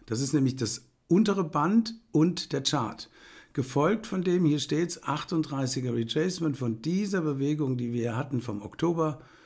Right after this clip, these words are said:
bis zum Hoch, liegt das achtunddreißiger jetzt hier bei eintausendneunhunderteinundachtzig und da hat sich auch der Chart mal drei Tage verlustiert. Das ist schon eine gute Unterstützung,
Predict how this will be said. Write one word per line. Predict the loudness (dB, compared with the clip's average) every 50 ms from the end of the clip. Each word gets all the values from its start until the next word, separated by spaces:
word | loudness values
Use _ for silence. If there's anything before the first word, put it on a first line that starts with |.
| -20 _ _ _ -2
bis | 0 0 0 0
zum | 0 0 0 2
Hoch, | 2 4 4 4 4 2 -2 -8 -18 -20 -20 -20 -20 -20 -8 _ -2
liegt | -2 0 0
das | -2 -4 -2
achtunddreißiger | -2 -4 -4 -4 -2 -2 -2 0 0 0 0 0 0 0 0 -2 0 0 0
jetzt | 0 -2 -2 -4 -4 -6 -8 -10 -12 -16 _ -20
hier | -14 -8 -2 0 2 2 2 2 0 -4 -10 -20 -20 -12 -8
bei | -6 -4 -2 -2 -2 -4 -4 -6 -6
eintausendneunhunderteinundachtzig | -4 -4 -2 -2 0 0 0 0 0 0 0 0 0 -2 -4 -6 -8 -6 -2 0 0 0 -2 -4 -6 -8 -8 -6 -4 -4 -6 -6 -4 -2
und | -2 -2 -2 -2
da | -4 -4 -2 -2
hat | -4 -4
sich | -4 -6 -8 -6 -4
auch | -4 -4 -4 -4 -4
der | -6 -6 -6 -6 -6
Chart | -6 -4 -4 -2 -2 -2 -2
mal | -2 -2 -2 -2
drei | -4 -4 -4 -4 -4
Tage | -4 -4 -4 -4 -4 -4 -6
verlustiert. | -4 -4 -4 -4 -4 -2 -2 -2 0 0 -2 -2 -6 -14 _ _ _ _ _ _ _ _ _ _ _ _ -20 -20 _ _ -6
Das | -4 -2 0
ist | 0 0 0 0 0
schon | 0 0 2 4
eine | 4 4
gute | 2 0 0 0 -2
Unterstützung, | -2 -2 -4 -4 -4 -4 -4 -2 -2 -2 -2 -2 -2